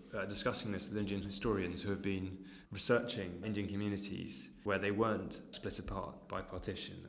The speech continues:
and they, and they are in places which are visitable, uh, today. And there are still memories within those communities of how the First World War was a time when villagers went away from their families before coming home with stronger ideas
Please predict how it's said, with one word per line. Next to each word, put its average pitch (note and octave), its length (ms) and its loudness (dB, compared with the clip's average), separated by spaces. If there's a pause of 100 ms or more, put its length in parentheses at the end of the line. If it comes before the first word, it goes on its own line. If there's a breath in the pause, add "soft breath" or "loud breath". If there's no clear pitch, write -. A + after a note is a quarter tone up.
and G2 120 -4
they, F#2+ 60 -4
and G#2+ 180 -2
they G#2 60 2
are G#2 200 4
in G2 100 2
places F#2+ 380 0
which G2+ 160 -2
are F#2+ 60 -6
visitable, F#2 680 -2 (520 loud breath)
uh, G#2 140 0
today. G#2+ 580 0 (460 loud breath)
And A2 320 4 (220)
there B2 120 10
are B2 60 8
still D#3 200 8
memories C3+ 500 10
within A2+ 240 6
those A2 180 6
communities G#2+ 640 2
of F#2+ 60 -6
how F#2+ 80 0
the G2+ 100 0
First G#2+ 300 0
World F#2+ 120 -2
War G#2 140 6
was F#2 160 2
a G#2 60 2
time F#2 520 2 (120)
when G2+ 500 4 (320)
villagers A2 680 6 (340)
went A#2+ 220 6
away A2+ 160 10
from G2+ 140 4
their G2+ 80 4
families F#2+ 680 2 (180)
before G2 560 2 (300)
coming G#2+ 280 4
home F#2+ 360 4 (160)
with G#2+ 400 6 (400)
stronger B2+ 480 8
ideas G2+ 720 4